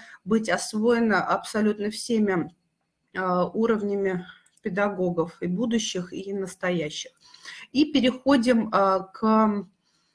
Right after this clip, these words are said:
разделу «Филология и лингвистика». Не стала я делить,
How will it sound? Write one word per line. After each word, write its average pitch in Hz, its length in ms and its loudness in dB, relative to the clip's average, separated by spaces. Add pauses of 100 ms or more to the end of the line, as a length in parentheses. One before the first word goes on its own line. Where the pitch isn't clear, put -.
(160)
разделу 214 540 4
«Филология 220 720 4
и - 20 2
лингвистика». 214 840 0
Не 220 180 2
стала 254 460 4
я 196 260 2
делить, 214 640 0